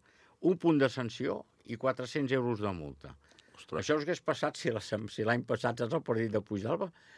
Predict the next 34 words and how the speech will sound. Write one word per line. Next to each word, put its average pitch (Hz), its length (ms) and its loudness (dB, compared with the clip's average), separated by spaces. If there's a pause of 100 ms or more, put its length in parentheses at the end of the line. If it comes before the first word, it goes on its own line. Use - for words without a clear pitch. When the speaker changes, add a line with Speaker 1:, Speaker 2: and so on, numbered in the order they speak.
(400)
Speaker 1:
Que 104 220 -4
hi 104 40 4
va 107 100 6
haver 110 200 6
aquell, 110 200 4
Speaker 2:
Sí, 120 180 6
Speaker 1:
segur. 123 320 6 (120)
Speaker 2:
sí. 104 200 0
Speaker 1:
Vull 123 140 2
dir, 131 160 2 (360)
jo 90 120 -2
no 120 120 0
sé 127 180 -2
si 120 260 -2 (200)
treure 117 320 2
punts 120 240 -2
de 117 100 0
sanció 120 840 2
a 107 40 0
mi 110 120 -2
em 113 60 -2
sembla 120 300 -2
una 127 160 0
mica 104 1120 -2
dur, 113 300 2
no? 92 220 -6 (420)
Speaker 2:
Sí, 135 400 4 (280)
ostres, 98 420 -2
doncs 98 160 -2
no, 107 60 4
Speaker 1:
No, 131 80 6
això 107 140 2
és - 60 4
Speaker 2:
no, 131 40 6